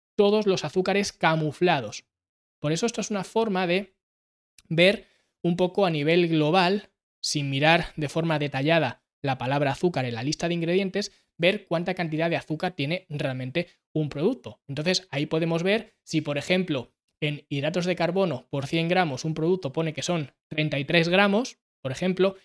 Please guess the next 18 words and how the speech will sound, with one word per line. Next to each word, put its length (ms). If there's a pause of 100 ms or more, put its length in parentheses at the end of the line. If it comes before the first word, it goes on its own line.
(100)
y 80
luego 200
vemos 400
de 120
los 180
cuales 340
azúcares 500
treinta 380
gramos, 460 (600)
pues 120
ya 100
vemos 260
que 140
la 120
cantidad 360
de 60
azúcar 500
es 320